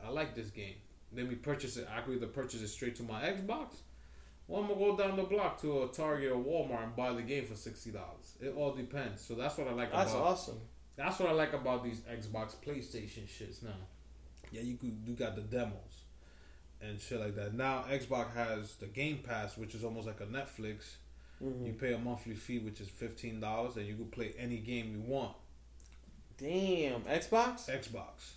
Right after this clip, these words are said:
Speaker 2: That's
Speaker 1: So any
Speaker 2: smart.
Speaker 1: Xbox game they have, you pay fifteen dollars a month. And sometimes what they do, 'cause you're paying for that, they give you free games that you could download to your Xbox.
Speaker 2: Mm-hmm.
Speaker 1: Uh, but I, I was like, "Fifteen dollars a month, man, that's too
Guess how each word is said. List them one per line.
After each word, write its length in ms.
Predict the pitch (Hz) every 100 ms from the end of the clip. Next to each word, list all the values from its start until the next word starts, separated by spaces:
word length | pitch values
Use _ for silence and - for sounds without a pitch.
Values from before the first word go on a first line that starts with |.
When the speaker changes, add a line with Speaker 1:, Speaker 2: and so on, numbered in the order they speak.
| - -
Speaker 2:
That's 180 | - -
Speaker 1:
So 40 | 151
any 180 | 175 180
Speaker 2:
smart. 500 | 165 160 135 139 123
Speaker 1:
Xbox 80 | 117
game 240 | 135 127
they 100 | 120
have, 340 | 113 117 101 104
you 60 |
pay 200 | 104 135
fifteen 380 | 107 123 120 139
dollars 240 | 131 127 135
a 40 |
month. 260 | 123 113 117 - - - - - - 110
And 100 | 104
sometimes 440 | - 127 127 110
what 160 | 113 107
they 80 |
do, 160 | 107 123
'cause 160 | 110 101
you're 100 | 101
paying 280 | - 123 127
for 120 | 139
that, 180 | 143 120
they 80 | 107
give 200 | 117 110
you 60 |
free 320 | 104 - 127
games 580 | 113 113 120 107 98 - -
that 100 | 104
you 100 | 107
could 220 | 110 101
download 480 | 113 120 107 101 -
to 80 |
your 100 | 98 95
Xbox. 640 | 101 - 85 - - - - - - - - - - - 127
Speaker 2:
Mm-hmm. 260 | 120 113 107 101 - -
Speaker 1:
Uh, 420 | 107 104 104 101 95 -
but 160 | 123
I, 200 | 131 131 -
I 60 | 127
was 160 | 135 117
like, 140 | 92
"Fifteen 420 | - 117 - 113
dollars 240 | 101 101 101
a 160 | 98
month, 200 | 110 98
man, 80 | 101 98
that's 140 | 110
too 160 | -